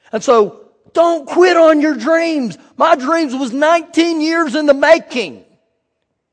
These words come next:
Oh, happy day. I thank God now I didn't quit. I didn't give up. And so wherever you're at right now in your age, if you're young,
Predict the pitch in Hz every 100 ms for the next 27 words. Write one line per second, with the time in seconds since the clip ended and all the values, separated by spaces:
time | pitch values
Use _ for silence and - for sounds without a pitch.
0 | _ _ _ _ 262 254 233 262 269 254
1 | 196 254 240 - 269 220 240 254 226 220
2 | 208 233 208 - 262 262 - - - _
3 | _ _ _ - 247 262 233 285 285 285
4 | 226 - _ _ _ _ _ - 208 294
5 | 285 311 359 359 359 349 339 320 330 311
6 | 294 262 254 254 247 240 269 262 240 220
7 | 196 269 240 269 247 269 320 349 349 294